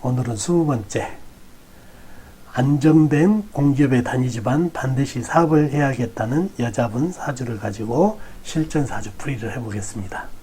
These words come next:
제목이 좀 그렇죠? 공기업, 요즘 취업하기도 힘든데 공기업에 다니지만 반드시 사업을 해야 되겠다. 어떤 사연인가 한번 볼까요? 선생님,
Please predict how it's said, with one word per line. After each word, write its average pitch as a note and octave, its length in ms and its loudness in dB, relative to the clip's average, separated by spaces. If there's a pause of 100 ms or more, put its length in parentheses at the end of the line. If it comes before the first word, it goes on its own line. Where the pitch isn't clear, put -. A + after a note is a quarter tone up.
(920)
제목이 C3+ 440 0
좀 G#2 640 -2 (200)
그렇죠? C#3+ 640 -2 (760)
공기업, C3 420 0
요즘 B2 260 2
취업하기도 D3 520 2
힘든데 B2 680 0
공기업에 B2 500 -2
다니지만 A#2 720 -4 (640)
반드시 A#2+ 480 -6
사업을 B2 380 -4
해야 A2+ 300 -6
되겠다. G#2 500 -8 (1120)
어떤 B2 340 -2
사연인가 A#2 440 -2
한번 G#2+ 200 -6
볼까요? A2+ 580 -4 (1900)
선생님, D#3 720 6